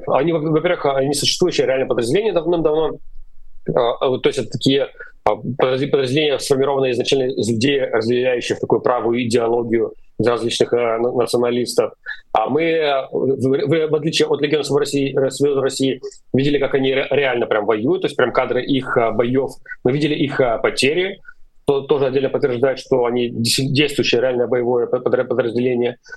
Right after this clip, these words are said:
И вот из пос-, пос-, из последних месяцев, для того, что они занимаются, это вот эти диверсионные вылазки на приграничных российских, э, территориях. То есть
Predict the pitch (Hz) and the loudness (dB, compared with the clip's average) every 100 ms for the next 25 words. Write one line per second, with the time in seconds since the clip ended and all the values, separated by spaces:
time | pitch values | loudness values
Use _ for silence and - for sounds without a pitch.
0 | - - 139 185 185 147 147 160 - 147 | -6 0 2 2 2 0 0 0 0 -2
1 | - 139 113 131 123 143 156 135 170 190 | 2 0 2 0 0 0 0 0 0 0
2 | 170 - 151 123 143 139 131 120 135 123 | -2 0 0 2 0 2 2 0 0 0
3 | 117 120 180 185 - 135 127 139 127 - | 0 0 0 0 0 0 2 0 -2 -8
4 | - - 120 123 147 131 135 - 147 143 | -14 -4 0 0 0 0 0 2 2 2
5 | 123 135 160 107 - 123 - - - - | 0 0 0 -2 -4 -6 -6 -12 -6 0
6 | 113 131 127 131 139 143 135 113 104 131 | 0 0 0 0 0 0 0 -2 -2 -4
7 | 120 110 - 113 107 - 107 117 98 - | -2 -2 0 0 0 0 0 0 -2 -2
8 | 127 - - | -2 0 0